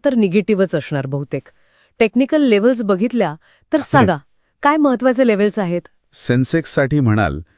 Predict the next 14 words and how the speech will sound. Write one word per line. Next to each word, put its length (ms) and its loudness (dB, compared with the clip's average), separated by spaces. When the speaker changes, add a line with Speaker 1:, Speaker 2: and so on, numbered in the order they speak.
Speaker 2:
तर 100 2
साधारण 580 0
ब्याऐंशी 420 0
हजार 240 0
पाचशेच्या 520 0
आसपास 400 -2
एक 120 -4
सपोर्ट 400 -4
आहे 240 -2
आणि 220 0
वर 320 0
त्र्याऐंशी 360 0
हजार 240 0
सातशे 480 -4